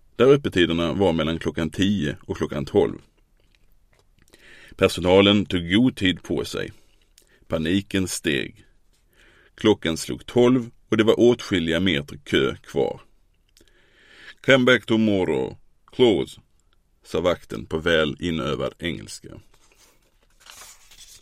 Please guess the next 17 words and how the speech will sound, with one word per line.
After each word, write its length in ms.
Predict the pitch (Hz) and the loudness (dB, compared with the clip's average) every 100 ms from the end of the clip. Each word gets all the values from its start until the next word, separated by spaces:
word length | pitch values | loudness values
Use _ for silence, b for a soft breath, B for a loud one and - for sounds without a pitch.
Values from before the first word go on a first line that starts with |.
| - _ _ _ b b b b b | -20 _ _ _ b b b b b
"But 180 | 135 139 | -2 2
I 240 | 113 160 | 4 4
came 380 | 151 139 139 143 | 2 2 2 4
all 220 | 127 135 | 4 4
the 60 | 143 | 6
way 220 | 117 135 | 4 4
from 180 | 151 160 | 0 -2
Sweden", 640 | - 160 170 170 120 80 - _ _ _ | 4 4 6 4 2 -2 -10 _ _ _
försökte 500 | - - 85 78 80 | -12 -2 -2 -2 -4
någon 400 | 87 85 73 69 | -4 -4 -4 -8
på 100 | 71 | -10
stockholmsk 680 | 71 60 - - 60 71 - | -10 -10 -10 -10 -10 -10 -6
engelska 500 | 85 64 60 - - | -6 -6 -10 -10 -8
längre 380 | 82 78 78 76 | -4 -4 -4 -6
bak 340 | 64 57 - | -6 -8 -14
i 60 | - | -18
kön. 400 | - 60 50 | -10 -8 -8